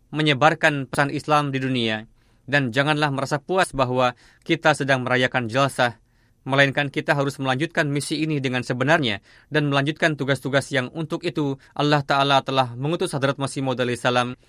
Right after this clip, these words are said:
dan yang untuk itu beliau alaihi salam telah menyampaikan nubuatan-nubuatan yang begitu banyak, dan nubuatan mengenai Muslim Maud pun adalah salah satu di antaranya.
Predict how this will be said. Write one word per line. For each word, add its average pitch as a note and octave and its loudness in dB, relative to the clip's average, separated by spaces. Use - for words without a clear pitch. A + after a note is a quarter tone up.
dan C#3 4
yang C3 0
untuk D3+ -4
itu C#3 -2
beliau C3 2
alaihi C3 2
salam C3+ 0
telah B2+ -4
menyampaikan B2+ -2
nubuatan-nubuatan C#3 0
yang A#2+ -4
begitu F3+ 0
banyak, C3 2
dan D#3+ 2
nubuatan C3+ 0
mengenai B2+ -2
Muslim D3 -2
Maud C3 -4
pun C3 0
adalah C3 2
salah C3 -2
satu D3 0
di C#3 2
antaranya. A2 0